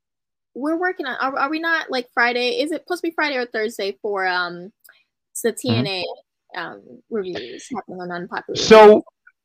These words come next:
Speaker 2: so for Unpopular Review, we wanna get a T N A show. We're hoping to get it on, going this Friday,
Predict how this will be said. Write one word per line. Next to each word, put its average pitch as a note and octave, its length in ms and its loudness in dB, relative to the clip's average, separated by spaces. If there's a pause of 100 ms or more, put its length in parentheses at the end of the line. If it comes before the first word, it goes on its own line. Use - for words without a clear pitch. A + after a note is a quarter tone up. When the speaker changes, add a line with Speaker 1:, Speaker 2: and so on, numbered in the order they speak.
(320)
Speaker 2:
so G3 280 8
for F3+ 220 8
Unpopular G3 480 10
Review, F3 260 4
we D#3 140 2
wanna F#3+ 240 4
get F#3+ 100 8
a E3 80 8
T D#3+ 160 4
N C#3+ 120 6
A C#3 120 6
show. B2 380 6
We're A#2+ 200 8
hoping D#3 300 2
to C#3+ 80 2
get C3+ 160 4
it C3 100 4
on, A2 440 6
going A2+ 340 2
this B2 180 2
Friday, G2+ 800 4